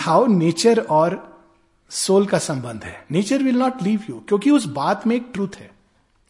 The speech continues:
इसका ट्रूथ ये है कि वो जो कह रही है, उस, चाहे कितनी भी भाषा में इतना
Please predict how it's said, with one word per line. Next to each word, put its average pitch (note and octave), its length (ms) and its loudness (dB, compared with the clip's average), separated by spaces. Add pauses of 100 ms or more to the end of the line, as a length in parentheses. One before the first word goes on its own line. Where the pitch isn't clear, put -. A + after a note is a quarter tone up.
इसका - 200 -8
ट्रूथ A3+ 340 -8
ये D3 80 -4
है D#3+ 340 -12 (380)
कि G#3+ 100 -8
वो C4 120 0
जो D4+ 140 2
कह C#4 320 2
रही A3 220 6
है, A#2+ 240 -6 (600)
उस, - 240 -2 (180)
चाहे A#3 240 2
कितनी F#4 380 2
भी F4+ 160 8
भाषा C4+ 460 4
में C4+ 240 6
इतना B3+ 600 6